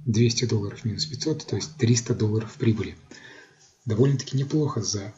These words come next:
ошибочную версию. Почему неплохо? Потому что, э, если я сейчас закрою данный опцион, вот этот, да, то я получу вот тысяча пятьдесят семь долларов.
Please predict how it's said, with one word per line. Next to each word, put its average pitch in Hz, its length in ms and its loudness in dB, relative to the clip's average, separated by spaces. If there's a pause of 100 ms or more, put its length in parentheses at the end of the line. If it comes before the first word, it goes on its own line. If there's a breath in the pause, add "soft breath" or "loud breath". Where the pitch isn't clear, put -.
ошибочную 110 720 4
версию. 117 540 2
Почему - 320 4
неплохо? 113 440 4
Потому 117 440 4
что, - 180 -2
э, - 580 -6
если 120 300 2
я 113 80 6
сейчас 117 340 2
закрою 101 640 2 (100)
данный 98 520 0 (100)
опцион, 117 580 -2 (380)
вот 123 140 0
этот, 110 260 2 (1160 soft breath)
да, 123 140 2
то 117 360 4 (280)
я 127 420 2
получу 110 520 4
вот 104 260 -4
тысяча 117 340 4
пятьдесят 113 420 2
семь 117 280 2
долларов. 92 340 -4